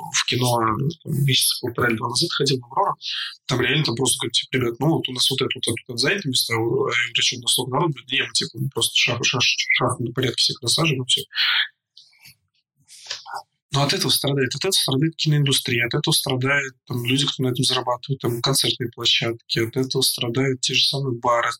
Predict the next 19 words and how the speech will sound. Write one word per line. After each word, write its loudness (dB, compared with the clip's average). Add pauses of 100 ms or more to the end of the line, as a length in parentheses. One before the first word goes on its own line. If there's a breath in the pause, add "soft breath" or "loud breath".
те 0
же 2
самые 2
заведения. 0
Огромное 0
количество 0 (420 loud breath)
приятных, 0
там, -2
душе 0
мест, 0
они 0 (320)
просто 0
не 2
переживут 0
сейчас, 2
если 0
сейчас 2
это -2
как -2